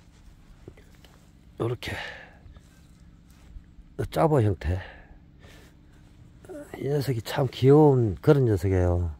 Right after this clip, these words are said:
솔 잎도 아주 작죠. 얼마나 예쁜지 아십니까? 지금 이렇게 보시면 먼 산에 지금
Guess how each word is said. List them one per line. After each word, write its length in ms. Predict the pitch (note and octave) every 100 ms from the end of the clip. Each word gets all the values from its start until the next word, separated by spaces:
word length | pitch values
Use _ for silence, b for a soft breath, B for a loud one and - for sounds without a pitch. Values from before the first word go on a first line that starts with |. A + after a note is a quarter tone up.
| _ b b b b b b b -
솔 560 | - - C#3+ C#3+ D3 C3
잎도 500 | E3 - A#2+ G#2+ G2 E2 B B B B
아주 400 | - - - F3+
작죠. 420 | - G#3+ - G2 D#2+ b b b b b b b - - - F#2
얼마나 320 | A2+ D3+ D#3
예쁜지 320 | A#2+ - B2+
아십니까? 680 | F#2+ E2+ A#2 A#2+ F#2 F2 F#2 - - - - - b b b b b -
지금 560 | D3+ C#3 C3+ B2+ A#2+ - - - - - _ - - _ -
이렇게 300 | D#3 - C3
보시면 720 | B2+ A#2+ C3+ A#2+ B2 C#3 A#2+ B B B B B B - - - - - - - - - - - - - - -
먼 420 | F#2 F#2 A2 B2 B2
산에 440 | C#3 D3 C#3 G2+ B B B B B B B B B B B
지금 480 | - C3+ C3+ C3 A#2+